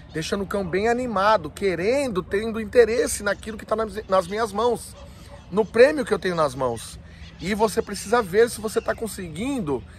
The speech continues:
ser um ator aí, uma pessoa que consegue colocar aí energia o suficiente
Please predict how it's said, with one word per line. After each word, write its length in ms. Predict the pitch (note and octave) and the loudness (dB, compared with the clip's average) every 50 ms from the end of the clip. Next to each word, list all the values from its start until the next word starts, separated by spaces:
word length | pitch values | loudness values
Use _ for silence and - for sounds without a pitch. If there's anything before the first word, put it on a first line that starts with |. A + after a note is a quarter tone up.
| - - | -20 -18
ser 500 | - - - - G3+ G#3 G#3+ F#3 B2 A2+ - - - - - - - - - | -14 -12 -4 2 4 6 6 4 2 0 -6 -16 -20 -20 -20 -20 -20 -16 -6
um 120 | G3 G#3 G#3 | 2 4 4
ator 560 | F3+ - - - - G3+ G#3+ G3 D#3+ B2 G2+ G2 - - - - - - - - - | 4 4 0 -2 2 4 6 6 4 2 0 -8 -16 -18 -20 -20 -20 -20 -20 -10 -2
aí, 460 | - C3 C3 C3+ E3 F#3 D#3 A#2 G2+ - - - - - - - | 2 4 4 4 4 0 -2 -2 -4 -10 -18 -20 -20 -20 -18 -10
uma 180 | - E3+ G#3+ - | 0 0 0 2
pessoa 320 | - G3+ E3+ - - G3+ | 2 -2 -2 -2 -2 -4
que 80 | E3+ - | -4 -6
consegue 540 | - - F#3+ E3 - - G#3 G#3+ G#3 G3 F3+ | -6 -6 -6 -6 -2 2 2 2 2 2 -4
colocar 600 | - G3 G3 F#3 E3+ D3+ - - E3+ F#3 F#3 E3+ | -4 -2 0 0 0 0 4 6 8 10 10 8
aí 320 | D#3 D#3+ F#3 F#3 D3+ - - - - - - - | 6 4 0 -2 -6 -6 -10 -16 -20 -18 -18 -6
energia 680 | - F#3 G#3+ G#3+ G#3 F#3+ D#3+ D3+ A#2+ A#2+ F3 A3+ B3 A#3+ | -2 0 2 2 2 2 2 -2 -4 -6 -4 2 4 4
o 60 | G3 | 4
suficiente 880 | - - F#3+ - F#3+ E3+ - - E3 D3 D3 D#3 F3 F3+ - - B3+ | 2 -2 -8 -8 -10 -10 -8 -6 -2 -2 -2 -2 -4 -6 -8 -8 -8